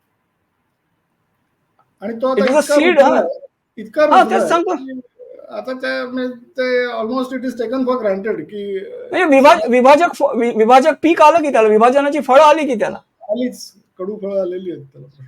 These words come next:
Speaker 2: कडू फळं आलेली आहेत. त्यामुळे ह्या शब्दाला खरं तर बंदी घातली पाहिजे.
Speaker 1: अनेक शब्द म्हणजे आपण मागच्या
Speaker 2: आहेत,
Speaker 1: वेळेला
Speaker 2: आहेत, अजूनही आहेत. हा सुरुवातीचा आहे. मनुवाद, ब्राह्मणवाद हे सगळे जे शब्द आहेत,
Speaker 1: शब्द आहेत.
Speaker 2: even जातीवाद.
Speaker 1: कास्ट, for example.
Speaker 2: कास्ट, हा, हा.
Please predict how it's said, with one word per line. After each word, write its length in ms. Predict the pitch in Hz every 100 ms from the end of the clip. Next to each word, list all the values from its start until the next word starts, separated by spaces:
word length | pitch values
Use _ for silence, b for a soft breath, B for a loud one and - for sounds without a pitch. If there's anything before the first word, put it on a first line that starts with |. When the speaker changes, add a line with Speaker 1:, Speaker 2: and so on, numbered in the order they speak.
| 165
Speaker 2:
कडू 180 | 262 320
फळं 200 | 330 320
आलेली 280 | 320 349
आहेत. 120 | 320 -
त्यामुळे 340 | 269 330 330
ह्या 200 | 220 254
शब्दाला 380 | 294 233 233 302 294
खरं 180 | 254 294
तर 320 | 330 320 269 -
बंदी 400 | - 147 214 320
घातली 280 | 262 190 143
पाहिजे. 280 | - - _ _ _ _ _ _ _ _ _
Speaker 1:
अनेक 260 | 208 294 294
शब्द 260 | 262 240
म्हणजे 480 | 220 214 220 214 170 - - -
आपण 240 | 175 214
मागच्या 320 | 214 196 - 220
Speaker 2:
आहेत, 100 | 330
Speaker 1:
वेळेला 220 | 311 277
Speaker 2:
आहेत, 120 | -
अजूनही 400 | 247 294 349 339
आहेत. 200 | 247 220
हा 200 | 220 285
सुरुवातीचा 520 | 294 302 311 262 185
आहे. 140 | 131 196
मनुवाद, 540 | 233 233 240 247 247
ब्राह्मणवाद 760 | 226 214 202 196 214 240 240 240
हे 120 | 226
सगळे 260 | 214 214
जे 140 | 247 254
शब्द 220 | - 202
आहेत, 280 | 190 147 135 - 208
Speaker 1:
शब्द 360 | 190 208 190
आहेत. 220 | 190 156 247
Speaker 2:
even 120 | 269
जातीवाद. 580 | 233 226 277 214 147 135
Speaker 1:
कास्ट, 960 | _ _ _ - 226 226 139 - _ _ _ _
for 100 | 185
example. 260 | 180 170 156
Speaker 2:
कास्ट, 400 | - 226 - 277
हा, 80 | 311
हा. 360 | 269 285 277